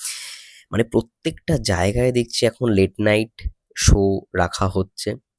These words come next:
ঠিক আছে? আমি গতকালকেই দেখলাম যে লায়ন সিনেমা, সেখানে সাড়ে দশটার সময় একটা শো ফেলা হয়েছে। আবার সবাই, মানে, প্রত্যেকে, সিলেট, সিলেটের একটা সিনেমা হল রয়েছে, সেখানেও বলছে যে,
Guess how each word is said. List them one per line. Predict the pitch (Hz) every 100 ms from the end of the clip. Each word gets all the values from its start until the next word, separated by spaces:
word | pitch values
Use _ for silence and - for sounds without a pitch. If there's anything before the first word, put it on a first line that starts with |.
| -
ঠিক | 113
আছে? | 123 104 85
আমি | 92 107 101 -
গতকালকেই | 95 104 110 104 117
দেখলাম | 107 104 107 110
যে | 104
লায়ন | 90 95 104
সিনেমা, | 98 90 80 71 -
সেখানে | - 95 98 95
সাড়ে | - 98 98
দশটার | 95 - 101
সময় | - 92
একটা | 92
শো | - -
ফেলা | 98 95 87 92
হয়েছে। | 98 92 - - - - - - -
আবার | 92 95
সবাই, | - - 107 98
মানে, | 90 101 -
প্রত্যেকে, | 139 - - 165
সিলেট, | 131 117 120 117 -
সিলেটের | 120 113 117
একটা | 110 113
সিনেমা | 107 101 101
হল | 101 98
রয়েছে, | 95 98
সেখানেও | 101 95 95 98
বলছে | 92 92 95
যে, | 90